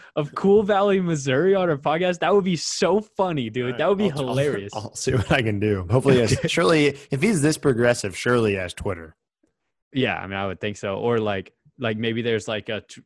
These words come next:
Speaker 1: like, some sort of account for the, uh, town
Speaker 2: The
Speaker 1: or
Speaker 2: town, and we
Speaker 1: something.
Speaker 2: can just call.
Speaker 1: Yeah. Or, yeah, I mean,
Speaker 2: <laughs>
Speaker 1: we could definitely find the mayor's office number or
Speaker 2: Yeah.
Speaker 1: an email, and, like,
Speaker 2: Yeah.
Speaker 1: that would be sick.
Speaker 2: Yeah.
Speaker 1: But,
Speaker 2: All right.
Speaker 1: all right.
Speaker 2: I got some
Speaker 1: Got
Speaker 2: free
Speaker 1: anything
Speaker 2: time
Speaker 1: else?
Speaker 2: coming up, so I'll see what I can do.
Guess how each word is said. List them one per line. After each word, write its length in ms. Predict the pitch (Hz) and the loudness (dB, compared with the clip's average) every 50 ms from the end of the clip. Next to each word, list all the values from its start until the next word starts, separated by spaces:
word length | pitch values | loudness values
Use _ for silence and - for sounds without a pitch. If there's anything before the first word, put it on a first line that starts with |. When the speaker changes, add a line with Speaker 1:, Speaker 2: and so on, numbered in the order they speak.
| _ - | _ -14
Speaker 1:
like, 240 | 117 104 90 87 | -14 -14 -14 -14
some 260 | - - 135 120 113 107 | -12 -8 -8 -8 -8 -8
sort 180 | - 117 110 | -8 -8 -8
of 100 | 107 98 | -8 -8
account 460 | 104 - - 117 107 104 104 101 - _ | -10 -12 -10 -8 -8 -6 -8 -8 -12 _
for 340 | _ - 113 110 110 107 101 | _ -6 -4 -4 -4 -4 -4
the, 260 | 101 104 101 101 98 | -6 -8 -8 -6 -6
uh, 260 | 95 92 90 90 87 - - | -6 -8 -8 -10 -12 -16 -14
town 400 | - 101 101 98 107 110 107 110 | -10 -8 -8 -6 -6 -6 -8 -8
Speaker 2:
The 100 | 110 107 | -8 -10
Speaker 1:
or 40 | 101 | -10
Speaker 2:
town, 120 | 95 98 110 | -10 -8 -10
and 120 | 107 104 | -10 -10
we 20 | |
Speaker 1:
something. 120 | 104 107 110 | -10 -10 -10
Speaker 2:
can 60 | 107 | -12
just 200 | 101 98 - - | -12 -14 -16 -14
call. 340 | - - 101 95 95 101 110 110 | -10 -8 -8 -6 -6 -6 -8 -8
Speaker 1:
Yeah. 220 | 107 95 85 85 - _ _ _ _ _ _ - | -8 -8 -10 -12 -14 _ _ _ _ _ _ -10
Or, 160 | 127 131 127 - | -8 -8 -8 -6
yeah, 260 | - 143 165 170 120 - | -4 -2 -2 -2 -2 -2
I 80 | 120 123 | -4 -4
mean, 200 | 131 123 131 127 | -4 -4 -2 -2
Speaker 2:
<laughs> 20 | |
Speaker 1:
we 100 | 143 156 | 0 0
could 140 | 147 135 117 | 0 -2 -2
definitely 340 | 139 143 139 143 135 120 - | -2 -2 -2 -4 -6 -6 -6
find 280 | - 120 123 127 113 | -4 -6 -4 -4 -4
the 40 | 107 | -4
mayor's 360 | 104 107 110 117 113 104 98 104 | -4 -4 -2 -2 -2 -2 -4 -4
office 460 | - 113 113 - - 107 95 - - | -4 -6 -6 -6 -8 -14 -16 -14 -14
number 440 | 92 98 120 123 92 87 87 98 _ _ - | -12 -10 -10 -10 -10 -12 -14 -14 _ _ -6
or 140 | 123 113 104 | -4 -4 -2
Speaker 2:
Yeah. 60 | 98 | -4
Speaker 1:
an 60 | 98 98 104 | -6 -6 -6
email, 480 | 117 127 120 98 90 87 90 101 - _ - | -4 -4 -4 -6 -8 -10 -12 -14 -16 _ -12
and, 160 | 107 104 92 | -12 -12 -10
like, 220 | 90 90 87 85 _ _ _ - | -10 -12 -14 -14 _ _ _ -18
Speaker 2:
Yeah. 100 | - 104 | -10 -4
Speaker 1:
that 80 | 120 131 | -2 -2
would 100 | 123 107 | -2 -2
be 80 | 95 | -6
sick. 420 | - - - - - 113 85 - _ _ _ _ _ _ _ _ _ _ _ _ _ _ - 95 | -10 -12 -14 -12 -12 -12 -12 -14 _ _ _ _ _ _ _ _ _ _ _ _ _ _ -20 -18
Speaker 2:
Yeah. 60 | 92 - - - - - - | -18 -18 -18 -20 -20 -14 -10
Speaker 1:
But, 240 | - 104 98 95 - _ - | -8 -6 -6 -8 -8 _ -4
Speaker 2:
All 80 | 117 | -2
right. 200 | 117 101 101 - | -2 -2 -2 -4
Speaker 1:
all 100 | 113 123 156 | -4 -4 -4
right. 160 | 175 - - _ _ _ _ _ - | -4 -6 -10 _ _ _ _ _ -4
Speaker 2:
I 80 | 123 131 | -2 -2
got 100 | 143 139 | -2 -2
some 120 | - 120 - | -4 -6 -6
Speaker 1:
Got 60 | 131 | -4
Speaker 2:
free 60 | 120 123 | -4 -4
Speaker 1:
anything 160 | 123 - 131 | -4 -4 -6
Speaker 2:
time 60 | - 151 | -6 -6
Speaker 1:
else? 80 | 156 | -6
Speaker 2:
coming 180 | 98 95 92 95 | -8 -8 -8 -8
up, 140 | 95 92 - | -8 -8 -6
so 140 | - 117 | -4 -2
I'll 80 | 110 104 | -2 -2
see 180 | - - 110 104 | -4 -6 -6 -6
what 80 | 95 | -6
I 80 | 92 90 | -8 -10
can 100 | 90 90 | -12 -14
do. 160 | 90 90 | -14 -14